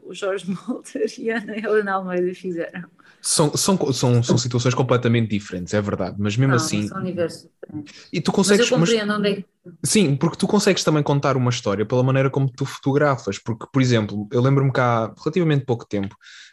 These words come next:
Speaker 2: eh, ainda foi agora em agosto, tu publicaste uma série de fotografias que fizeram dez anos de um artista em concreto, que eu não vou dizer o nome porque senão vai-se logo descobrir quem é,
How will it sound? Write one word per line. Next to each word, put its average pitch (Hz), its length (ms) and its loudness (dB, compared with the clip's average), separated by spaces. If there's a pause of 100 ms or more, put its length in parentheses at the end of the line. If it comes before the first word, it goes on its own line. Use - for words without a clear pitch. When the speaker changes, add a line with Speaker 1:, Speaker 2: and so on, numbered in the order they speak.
Speaker 2:
eh, 104 160 0
ainda 123 180 4
foi 131 180 2
agora 123 220 4
em 113 80 2
agosto, 101 320 -2
tu 131 80 -6
publicaste 135 520 -2
uma 143 80 2
série 139 260 2
de 123 60 -8
fotografias 113 840 -2 (320)
que - 80 -8
fizeram 143 480 2
dez 147 300 2
anos 127 420 0 (180)
de 117 120 2
um 131 80 6
artista 123 380 0
em 113 60 2
concreto, 107 420 -2
que 107 60 -6
eu - 20 -2
não 107 80 0
vou 113 100 0
dizer 110 140 0
o 107 60 -2
nome 104 140 -4
porque - 140 -8
senão 104 160 -2
vai-se 107 220 -2
logo 104 180 -4
descobrir 101 280 -4
quem 101 220 -2
é, 95 200 -6